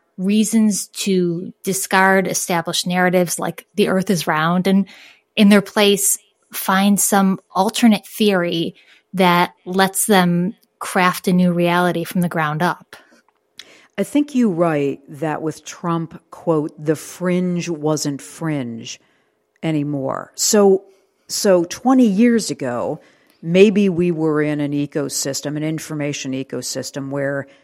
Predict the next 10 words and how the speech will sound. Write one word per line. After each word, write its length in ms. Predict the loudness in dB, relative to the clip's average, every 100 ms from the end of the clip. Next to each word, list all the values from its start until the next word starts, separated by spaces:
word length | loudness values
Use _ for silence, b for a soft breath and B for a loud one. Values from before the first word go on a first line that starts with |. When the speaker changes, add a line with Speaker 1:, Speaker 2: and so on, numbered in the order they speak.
| b
Speaker 2:
things 540 | -20 -2 2 2 2 0
were 200 | -2 -2
just 320 | -2 -2 -2
so 540 | -4 0 4 6 4
ridiculous 1160 | 2 -2 -4 -2 -2 -2 -10 -8 -8 -8 -8 -10 _ _ _ _ _ _
that, 240 | -2 -2 2
you 80 |
know, 420 | 2 4 4 2 4
there'd 180 | 2 2
be 220 | 0 -2